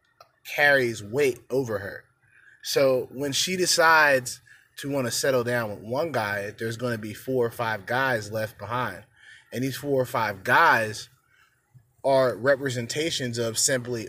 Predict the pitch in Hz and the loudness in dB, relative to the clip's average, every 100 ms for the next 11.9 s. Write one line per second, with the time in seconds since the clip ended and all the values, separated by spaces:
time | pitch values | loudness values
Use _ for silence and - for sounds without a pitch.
0 | - 160 120 90 76 - - - 175 170 | 2 2 2 -8 -12 -16 -10 -6 2 4
1 | 147 123 - 110 139 185 180 135 127 117 | 4 -2 -8 -8 -4 -4 -2 0 0 0
2 | 120 117 110 107 - _ - _ _ - | 0 0 -2 -6 -10 _ -20 _ _ -8
3 | 117 131 120 92 - - 165 117 131 123 | -4 -2 -4 -6 -8 0 0 0 -4 0
4 | 131 127 117 110 98 131 123 113 - 127 | 0 0 -2 -4 2 4 4 0 -4 -4
5 | 107 107 101 104 135 101 - _ - - | -4 -6 -6 -2 -2 -4 -8 _ -20 -20
6 | _ _ - 139 120 135 123 104 139 160 | _ _ -8 -8 0 2 2 0 2 2
7 | 143 123 - - - _ 127 127 113 131 | 2 -4 -12 -20 -20 _ -2 -2 0 2
8 | 131 120 110 123 170 170 139 117 113 - | 2 0 -2 4 4 2 -4 -8 -10 -16
9 | _ _ _ _ - 139 135 127 123 113 | _ _ _ _ 4 6 6 6 2 0
10 | 107 160 135 123 110 - 151 151 120 87 | -2 0 0 -2 -4 -2 2 2 2 -4
11 | 98 120 139 135 127 135 131 120 113 | -14 -10 -8 -6 -6 -2 0 0 -2